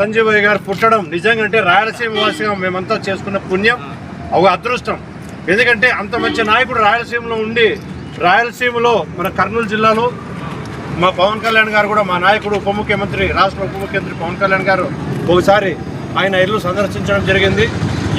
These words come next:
ఏనాటికైనా కానీ కర్నూలు జిల్లాకి సంజీవయ్య గారు పేరు పెడతారని ఒక చిన్న ఆశాభావం అయితే వ్యక్తం చేస్తున్నాం. ఖచ్చితంగా పవన్ కళ్యాణ్ గారు కూడా ఒకసారి హామీ ఇచ్చారు, అది ఎప్పుడు తీరుతుందో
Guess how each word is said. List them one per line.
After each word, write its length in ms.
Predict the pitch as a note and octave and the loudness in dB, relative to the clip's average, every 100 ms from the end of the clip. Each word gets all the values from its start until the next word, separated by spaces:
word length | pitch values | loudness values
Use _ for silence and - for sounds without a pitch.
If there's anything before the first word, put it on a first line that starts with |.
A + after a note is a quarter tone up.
| F3+ | 2
ఏనాటికైనా 520 | G#3+ A3+ G#3+ G#3+ G#3+ G3+ | 4 2 2 2 4 4
కానీ 220 | G#3 G#3+ - - - - - | 4 2 0 -2 -4 -2 0
కర్నూలు 340 | F3+ A3+ A#3+ G#3 | 0 2 0 2
జిల్లాకి 420 | A3+ A3+ A#3 G3+ B2 - - - - - - - - | 4 4 2 -2 -2 -6 -6 -6 -6 -6 -4 -2 2
సంజీవయ్య 460 | F#3+ A3 B3 A#3 A3 | 2 4 2 4 4
గారు 140 | A3 G3+ | 4 2
పేరు 160 | G3+ A3 G#3+ | 2 2 2
పెడతారని 500 | G3 G#3 G3+ G#3+ F#3 C#3+ - - - | 2 2 4 2 0 -2 -6 -6 -2
ఒక 100 | E3+ - | -2 -2
చిన్న 160 | F#3+ A#3 G3 | 0 4 4
ఆశాభావం 500 | G#3 A3 G3+ G#3 G3+ G3+ | 2 0 0 2 2 0
అయితే 200 | G3 G#3 F#3+ F#3 D#3+ | 0 2 2 0 -2
వ్యక్తం 260 | D#3+ G#3+ G3+ | 0 0 2
చేస్తున్నాం. 400 | G3 - G3 G#3+ - - - - F3+ | 2 2 0 0 0 -10 -6 0 2
ఖచ్చితంగా 520 | F#3 G#3+ A3 A3 A3+ A#3+ - - - - - - | 0 0 -2 2 2 0 -2 -2 -2 -4 -8 -2
పవన్ 220 | F#3 G3 | 0 0
కళ్యాణ్ 280 | A3+ A3 A3 G#3+ | 0 0 0 0
గారు 120 | G#3 | -2
కూడా 120 | G#3+ G#3+ | -2 -4
ఒకసారి 240 | F#3+ G#3 F#3 | -4 -2 -2
హామీ 200 | F#3+ G#3+ G3+ | -4 -4 -4
ఇచ్చారు, 280 | G#3+ G#3 A#3+ - - - - C#3+ | -4 -2 -4 -6 -8 -8 -6 -6
అది 100 | D#3+ | -6
ఎప్పుడు 180 | D3 A3 - | -6 -6 -4
తీరుతుందో 360 | A3 G3+ A3 | -6 -4 -6